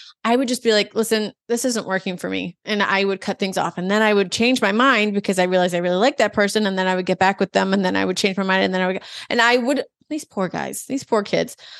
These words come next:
I put them through a lot when I was in a relationship because I would, I would, um, roller coaster a lot and end things and get back together. That was my response because of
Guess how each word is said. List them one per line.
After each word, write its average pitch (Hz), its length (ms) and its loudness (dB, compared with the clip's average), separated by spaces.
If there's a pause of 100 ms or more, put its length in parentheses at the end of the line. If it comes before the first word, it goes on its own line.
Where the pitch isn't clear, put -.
(180)
I 302 120 4
put 370 220 0
them 403 240 0
through 277 180 4
a - 20 2
lot 196 340 2 (120)
when 214 220 2
I 202 140 4
was 208 120 0
in 202 120 2
a 190 40 -2
relationship 185 520 0
because 190 240 -4
I 190 120 4
would, 196 260 0 (340)
I 214 120 2
would, 214 340 2 (100)
um, 190 440 -2 (760)
roller 254 200 4
coaster - 460 -4 (100)
a 202 80 -6
lot 180 280 2 (100)
and 196 160 -2
end 214 260 -2
things 220 220 -4
and 190 100 -8
get 180 120 -2
back 185 160 0
together. - 360 -6 (640)
That 254 160 4
was 302 140 0
my 254 140 4
response 220 640 0
because 202 360 -2
of 185 160 2